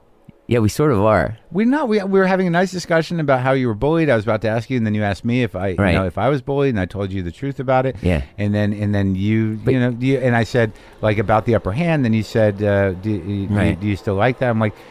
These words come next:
Speaker 2: and I made an example, and then you were like, "Do you think you have the upper hand here?" And then I made a joke,
Speaker 1: Right.
Speaker 2: and then you sort of took it seriously,
Speaker 1: Let's
Speaker 2: and
Speaker 1: go
Speaker 2: then,
Speaker 1: back
Speaker 2: and then,
Speaker 1: and
Speaker 2: and then you were like, uh,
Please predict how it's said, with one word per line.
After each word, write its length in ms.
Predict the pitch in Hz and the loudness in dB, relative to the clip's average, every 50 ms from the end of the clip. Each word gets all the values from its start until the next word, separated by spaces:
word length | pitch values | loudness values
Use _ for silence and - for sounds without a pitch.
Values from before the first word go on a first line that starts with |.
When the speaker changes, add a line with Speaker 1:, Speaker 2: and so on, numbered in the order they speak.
| - - - - | -20 -16 -8 -4
Speaker 2:
and 120 | 104 110 | -2 0
I 140 | 110 110 107 | 2 2 2
made 160 | 107 110 107 | 2 2 2
an 80 | 104 98 | 2 0
example, 640 | 98 87 85 117 127 139 147 139 - 151 147 143 - - - - - - | -2 -2 -2 0 0 0 0 -2 -2 -4 -4 -6 -8 -12 -20 -20 -10 -4
and 140 | 107 110 120 | 0 2 2
then 220 | 131 135 143 143 | 2 2 2 2
you 240 | 139 139 131 139 135 | 2 0 0 -2 -2
were 120 | 127 127 127 | 0 2 2
like, 120 | 123 110 | 2 2
"Do 80 | 120 120 | 0 0
you 80 | 117 | 2
think 160 | 110 123 117 | 2 2 2
you 80 | 120 120 | 2 2
have 80 | 117 113 | 2 2
the 120 | 117 117 | 2 0
upper 180 | 110 - 110 107 | 0 0 -2 -2
hand 260 | 113 117 123 131 135 | 0 0 0 0 0
here?" 260 | 147 156 156 151 127 - - | 0 -2 -2 -2 -4 -8 -8
And 320 | - 104 104 104 104 107 107 | -6 -4 -4 -2 0 0 0
then 20 | |
I 80 | 107 107 | 2 2
made 180 | 110 110 107 101 | 2 2 2 0
a 60 | 95 | 0
joke, 460 | 87 98 120 131 139 147 156 - - - - - - - | -2 0 0 2 2 2 2 -2 -6 -16 -20 -16 -6 -2
Speaker 1:
Right. 80 | - | 0
Speaker 2:
and 80 | 135 131 | 2 2
then 100 | 127 123 | 2 2
you 80 | 123 | 2
sort 220 | 110 - 123 117 110 | 0 0 -2 -2 -2
of 60 | - | -2
took 120 | 120 98 | -2 -4
it 100 | 107 107 - | -4 -4 -4
seriously, 400 | - 131 131 135 131 - 135 135 | -2 -2 -2 -2 -4 -4 -4 -2
Speaker 1:
Let's 140 | 131 131 127 | 0 0 2
Speaker 2:
and 60 | 123 | 2
Speaker 1:
go 60 | 127 | 2
Speaker 2:
then, 100 | 131 131 127 | 2 2 2
Speaker 1:
back 140 | 113 110 - | 2 2 2
Speaker 2:
and 160 | 135 135 135 | 2 2 2
then, 100 | 135 131 | 2 0
Speaker 1:
and 80 | 95 98 - - - | -2 -4 -8 -8 -4
Speaker 2:
and 140 | 123 127 131 | 0 0 2
then 100 | 131 131 | 2 2
you 120 | 131 131 131 | 2 4 4
were 100 | 127 127 | 2 2
like, 320 | 127 127 127 127 - - | 4 4 2 2 2 2
uh, 380 | 135 131 127 127 127 123 120 113 | 2 4 4 4 4 4 2 0